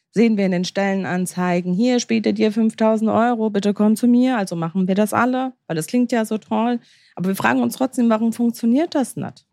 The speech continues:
Warum funktioniert das nicht? Aber keiner ist bereit, aufzustehen und zu sagen, "Halt, stopp.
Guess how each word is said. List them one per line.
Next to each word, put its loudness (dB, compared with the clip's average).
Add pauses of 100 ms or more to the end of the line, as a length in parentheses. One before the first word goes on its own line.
Warum 0
funktioniert -2
das -6
nicht? -6 (440)
Aber 0
keiner 0
ist -4
bereit, 0
aufzustehen -4
und -8
zu -10
sagen, -6
"Halt, -6
stopp. -10